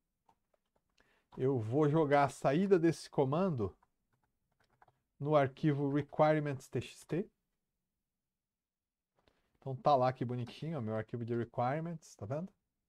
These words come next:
Ok? Todo mundo que pegar um projeto Python e sabe que tem um requirements T X T na raiz do projeto, sabe o que isso significa. Ele sabe, olha, é, são esses os,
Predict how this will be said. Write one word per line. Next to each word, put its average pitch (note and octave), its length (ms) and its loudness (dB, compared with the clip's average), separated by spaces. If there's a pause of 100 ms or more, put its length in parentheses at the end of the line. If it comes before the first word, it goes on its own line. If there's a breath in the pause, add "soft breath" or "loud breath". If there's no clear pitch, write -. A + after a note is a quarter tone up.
(720)
Ok? B2+ 240 -12 (320)
Todo A#3+ 220 4
mundo G#3+ 160 6
que - 100 -6
pegar F#3+ 200 8
um G3+ 80 6
projeto F#3 440 4
Python D3+ 380 4
e D3 60 -2
sabe F#3 300 6
que - 60 -6
tem F#3 120 6
um F3+ 120 6
requirements D#3+ 680 6
T D3 120 -2
X C#3 300 -6
T C3+ 220 0
na C3 120 -2
raiz E3 560 0 (400)
do C#3 120 0
projeto, D#3+ 560 4 (380)
sabe F#3+ 420 2
o - 20 -6
que G3+ 100 -2
isso - 120 -4
significa. E3+ 560 -4
Ele A#2 160 -12
sabe, B2+ 240 -4
olha, A#2 240 0
é, G2+ 500 -6 (680)
são C3 280 -4
esses C#3 300 0
os, - 380 -4